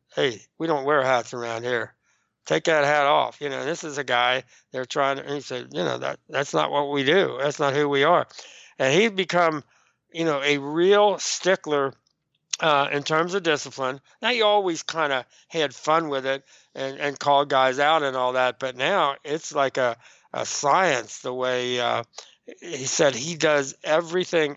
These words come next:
over and over and over again in terms of, uh, nothing's left to chance. And they just are so specific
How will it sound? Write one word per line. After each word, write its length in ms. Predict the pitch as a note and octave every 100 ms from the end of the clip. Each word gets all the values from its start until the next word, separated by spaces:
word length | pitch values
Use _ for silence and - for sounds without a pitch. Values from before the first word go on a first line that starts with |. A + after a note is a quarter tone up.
| -
over 420 | D#3 E3+ F3 F3
and 180 | D#3 C#3+
over 340 | C3+ D#3 D#3 D3+
and 100 | C#3+
over 280 | D#3 D3+
again 360 | C#3 C#3 C#3 C#3 - - - _
in 120 | C3
terms 420 | B2+ D3 D3 D3+ C#3
of, 220 | C3 B2 - - _ -
uh, 320 | C3+ B2+ B2 C3
nothing's 540 | C3+ D#3 F3+ D#3+ B2
left 260 | C#3 C#3+ -
to 80 |
chance. 560 | - D3 B2 A2 - -
And 260 | C3+ B2+ B2+
they 240 | C3 C3+ B2 _ -
just 380 | D#3 D3+ - C#3+
are 320 | C3 A#2+ A#2 - -
so 520 | - - - D#3+ D#3+
specific 760 | F3+ - D3 - D#3+ D3 D#3